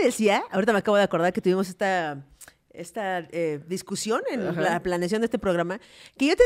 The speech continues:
Speaker 1: decía que el ag-, cuando tú vas viendo un camión en la
Speaker 2: Ujú.
Speaker 1: carretera, va adelante, vas atrás de un adeo,
Speaker 2: Ujú.
Speaker 1: y de repente empieza a salir agua
Speaker 2: Ujú.
Speaker 1: por atrás del camión, son los meados de la gente que va, eh, en el,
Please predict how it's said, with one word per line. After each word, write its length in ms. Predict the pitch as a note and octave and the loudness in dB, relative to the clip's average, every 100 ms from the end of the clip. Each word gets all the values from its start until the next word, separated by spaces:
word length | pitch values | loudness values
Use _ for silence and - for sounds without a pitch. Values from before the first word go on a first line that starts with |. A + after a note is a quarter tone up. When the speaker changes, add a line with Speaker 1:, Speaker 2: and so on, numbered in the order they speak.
| A4 | 4
Speaker 1:
decía 380 | - A3 A3 - - | 4 2 2 -4 2
que 260 | B3+ G#3 - | 2 2 2
el 180 | B3+ D4+ | 4 6
ag-, 240 | F4 D4+ - | 4 2 0
cuando 200 | C4+ C4+ | 0 2
tú 80 | |
vas 180 | A4 A#4 | 2 4
viendo 260 | F#4 D#4+ F4 | 4 4 4
un 160 | C4+ | 4
camión 480 | C4+ D4 A#3+ G#3 F#3+ - | 2 2 2 2 -2 -6
en 100 | F#3 | -4
la 80 | F#3+ | -2
Speaker 2:
Ujú. 60 | E3 | 0
Speaker 1:
carretera, 480 | F3 E3+ E3 B2+ - G3 | -2 0 -4 -4 -6 0
va 40 | |
adelante, 480 | C4+ C4+ C4+ C4+ A#3+ | 2 2 2 0 -2
vas 220 | G3+ A#3 | -4 -2
atrás 240 | C4+ A3+ A3 | -2 -4 -2
de 60 | |
un 60 | A3+ | 0
adeo, 280 | G#3 E3+ A#2+ - | 0 0 -2 -12
Speaker 2:
Ujú. 180 | D#3+ D3 C#3 _ _ _ _ - | -12 -12 -14 _ _ _ _ 0
Speaker 1:
y 100 | G#3+ | 2
de 120 | G3+ | 4
repente 480 | G3 - A3 G#3 E3+ | 0 0 -2 0 -2
empieza 340 | F3 A3+ B3 | -2 -4 -2
a 20 | |
salir 280 | F#3 F#3+ - | -2 -2 0
agua 440 | A3 B3 B3 G#3 - _ _ - | 4 4 6 2 2 _ _ -16
Speaker 2:
Ujú. 240 | C#3+ C#3+ - - _ _ - | -12 -12 -14 -20 _ _ -2
Speaker 1:
por 160 | G3 | 0
atrás 240 | F#3+ B3 B3+ | 4 4 4
del 140 | C4+ | 4
camión, 360 | B3 G#3+ G3 F#4 - | 2 2 0 -2 -2
son 220 | - E4+ | 4 4
los 120 | F#4+ | 4
meados 280 | D4+ C#4 C#4+ | 4 6 6
de 80 | C#4 | 4
la 100 | A#3+ | 2
gente 300 | E4 B3 B3+ | 2 2 4
que 100 | B3+ | 4
va, 320 | A3+ A3+ - _ - | 4 4 0 _ -16
eh, 100 | - A#3 A3+ - | -12 -6 -6 -4
en 180 | G3 A#3 | -2 4
el, 100 | C4 | 4